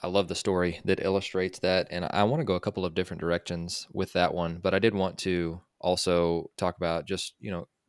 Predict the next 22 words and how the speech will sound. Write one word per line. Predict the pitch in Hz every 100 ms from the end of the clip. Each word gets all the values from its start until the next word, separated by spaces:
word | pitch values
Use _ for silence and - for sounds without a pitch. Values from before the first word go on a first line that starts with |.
| _
compare | - 92 117 123
and, | 98 87 -
and | 90 85 82
convince | - 82 95 92 80 - -
is, | 87 82 80 80 - - _ _ _ -
is | 85 -
truly, | - 117 92 85 82 -
you | 98
know, | 82
one | 85 87
of | 82
the |
things | - 85 82
that, | 82 80 78 - -
that | 87
all | 95 101
players | - 92 85 80
do, | 90 87
no | 85
matter | 85 82 82
what | 85 76
level. | 80 82 82